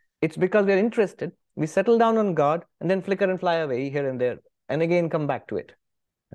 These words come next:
We don't, we don't stay with it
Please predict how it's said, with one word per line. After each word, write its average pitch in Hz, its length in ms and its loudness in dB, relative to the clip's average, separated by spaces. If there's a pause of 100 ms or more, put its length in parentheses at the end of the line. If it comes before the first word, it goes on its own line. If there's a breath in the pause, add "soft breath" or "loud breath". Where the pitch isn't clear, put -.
(100)
We 160 600 -2
don't, 170 460 0 (1300)
we 147 140 -2
don't 185 280 -2
stay 147 420 -2
with 117 160 -6
it - 200 -20